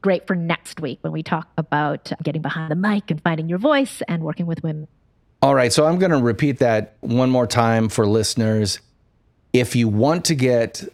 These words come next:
Speaker 2: Mary's ideal listener worksheet, it's not that hard. All you have to do is go to organizedsound dot C A forward slash ideal listener, all one word, lowercase.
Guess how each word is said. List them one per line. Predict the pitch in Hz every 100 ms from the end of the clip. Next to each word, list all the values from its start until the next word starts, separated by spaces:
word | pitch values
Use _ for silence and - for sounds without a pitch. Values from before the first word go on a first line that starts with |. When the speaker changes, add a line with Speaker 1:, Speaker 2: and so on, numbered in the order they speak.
| _ _ _
Speaker 2:
Mary's | 117 123 120 117 113 110 98 -
ideal | 117 143 170 180 160
listener | 147 - 135
worksheet, | 123 165 185 - 98
it's | 117
not | 127 151
that | 190 185
hard. | - 226 131 80 - _ _
All | - 156
you |
have | 196 185
to | 165
do | 156
is | 120
go | 127 117
to |
organizedsound | 113 139 165 165 165 - 127 123 120
dot | 104 -
C | - - 165 160
A | 117 107 104 104 - _ _
forward | - 143 143 143 127
slash | - 127 120 113 113 - - -
ideal | 104 101 113 139 143 127
listener, | 120 - 120 107 107 -
all | 98 104
one | 117 120
word, | 113 110 107 - -
lowercase. | 98 98 95 90 76 - - - -